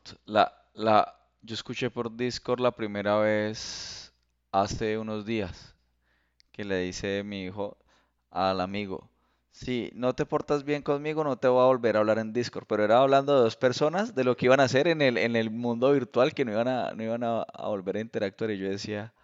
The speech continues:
"¿Qué es eso, hijo?". "No, es una plataforma por donde chateamos".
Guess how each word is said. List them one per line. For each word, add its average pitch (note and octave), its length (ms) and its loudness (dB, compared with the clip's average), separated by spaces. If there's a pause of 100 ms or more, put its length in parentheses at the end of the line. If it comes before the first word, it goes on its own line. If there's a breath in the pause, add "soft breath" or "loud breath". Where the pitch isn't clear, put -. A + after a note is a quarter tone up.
(600 soft breath)
"¿Qué - 80 -12
es D#2+ 100 -10
eso, F#2 220 -10
hijo?". E2 240 -18
"No, - 100 -14
es - 140 -18
una C#4+ 100 -10
plataforma - 460 -12 (100)
por - 100 -14
donde - 200 -12
chateamos". - 600 -12